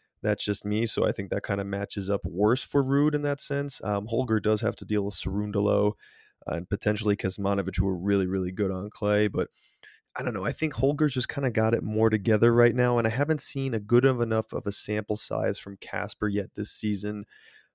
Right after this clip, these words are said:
Besides Rome, I don't trust him yet. He's also playing, um, I think he's playing Geneva or Lyon this week. So,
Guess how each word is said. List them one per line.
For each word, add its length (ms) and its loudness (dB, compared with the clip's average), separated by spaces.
Besides 480 2
Rome, 600 2
I 60 2
don't 320 2
trust 480 6
him 220 -2
yet. 260 4
He's 160 -2
also 420 6
playing, 600 2
um, 400 4
I 80 -2
think 180 -6
he's 140 -2
playing 300 0
Geneva 600 2
or 240 4
Lyon 480 -2
this 180 -2
week. 360 -2
So, 580 2